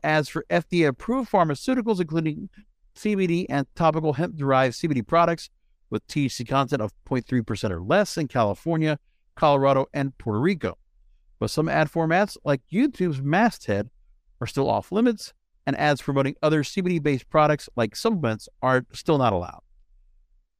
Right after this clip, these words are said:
So, so, Aaron, I'll go to you first. Any curiosities you might have about these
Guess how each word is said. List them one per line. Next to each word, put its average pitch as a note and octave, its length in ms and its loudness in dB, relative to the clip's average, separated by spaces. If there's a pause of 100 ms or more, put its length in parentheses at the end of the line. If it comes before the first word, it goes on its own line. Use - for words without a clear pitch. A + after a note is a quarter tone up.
(220)
So, - 120 -10 (100)
so, F3 320 0 (640)
Aaron, A3 200 2
I'll G3+ 80 2
go G3+ 120 2
to G3 60 2
you G3+ 140 0
first. E3+ 340 -6 (800)
Any D#4+ 220 2
curiosities F3+ 600 2
you C#3+ 120 -4
might C#3+ 140 2
have C3+ 360 0 (140)
about C3+ 300 2
these C#3+ 200 -2